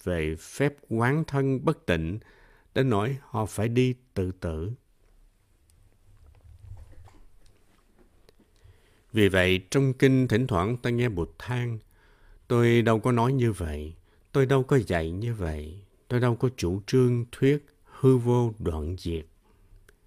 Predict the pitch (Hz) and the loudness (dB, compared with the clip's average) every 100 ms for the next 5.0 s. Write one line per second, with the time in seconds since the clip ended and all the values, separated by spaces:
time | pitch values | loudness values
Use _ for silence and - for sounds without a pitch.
0 | _ _ _ - _ _ _ _ _ _ | _ _ _ -20 _ _ _ _ _ _
1 | - 139 101 80 - 95 - 123 - 123 | 2 2 2 0 0 -2 2 2 4 2
2 | 113 95 110 98 76 73 113 127 131 85 | 4 0 0 0 -2 -2 0 0 -2 -2
3 | 78 - 117 113 120 113 110 123 117 117 | -4 -4 -4 -2 -2 -2 2 2 2 0
4 | 123 117 82 82 80 - 90 113 80 | 0 0 -2 -2 -6 -4 -4 -2 -4